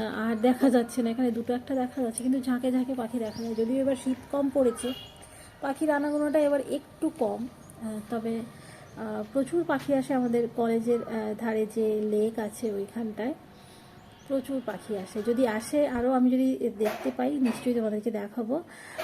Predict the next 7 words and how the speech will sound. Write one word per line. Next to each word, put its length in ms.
আর 440
এটা 260
হচ্ছে 280
আমার 360
সকালবেলাকার 920
একদম, 440
আহ, 460